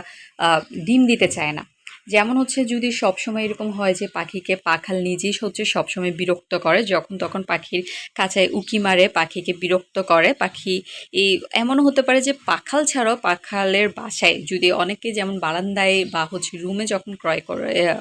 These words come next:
পালন করে থাকে বাজরিয়ার পাখি, সেক্ষেত্রে দেখা যায় যে বাসার অনেকেই হচ্ছে পাখিকে বিরক্ত করে,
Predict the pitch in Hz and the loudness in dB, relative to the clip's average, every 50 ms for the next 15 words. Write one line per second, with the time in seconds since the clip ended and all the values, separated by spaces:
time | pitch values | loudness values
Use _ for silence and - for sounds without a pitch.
0 | - _ _ 190 190 196 220 220 214 220 214 202 208 208 202 170 165 - 269 294 | -6 _ _ 0 2 2 2 2 4 4 4 4 4 2 -2 -4 -2 -2 0 0
1 | 247 190 175 180 180 175 175 180 170 165 - 359 466 - - - - - - - | 2 0 2 4 4 4 4 4 0 2 2 0 -2 -2 -6 -10 -12 -12 -14 -12
2 | - - 269 262 262 - 269 269 262 - - 277 277 254 254 247 247 254 247 240 | -4 0 0 0 2 2 2 0 0 0 2 2 4 6 6 4 4 2 0 2
3 | 254 247 233 247 254 240 226 196 202 - - 220 214 214 202 196 202 196 - 226 | 2 2 4 2 2 2 2 -2 -2 -2 -4 -4 -2 -2 -2 -2 -4 -2 -2 0
4 | 220 220 214 - - 226 - 180 175 - - - 104 175 165 196 196 196 - - | 0 0 -2 -2 -4 -4 -2 -4 -4 -4 -6 -6 -6 -4 0 -2 -2 -2 -2 -4
5 | 185 180 - 180 180 | -2 0 2 4 4